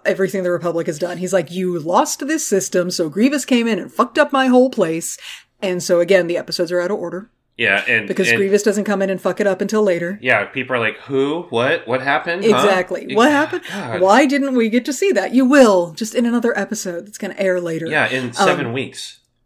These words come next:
Speaker 1: But <laughs> real quick, so Hondo's base is wrecked.
Speaker 2: Right.
Speaker 1: It has been thoroughly wrecked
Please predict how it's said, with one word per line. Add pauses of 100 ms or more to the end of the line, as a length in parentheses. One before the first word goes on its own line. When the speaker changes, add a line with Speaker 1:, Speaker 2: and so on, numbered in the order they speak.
(380)
Speaker 1:
But (380)
<laughs>
real
quick, (160)
so
Hondo's
base
is
wrecked. (260)
Speaker 2:
Right.
Speaker 1:
It
has
been
thoroughly
wrecked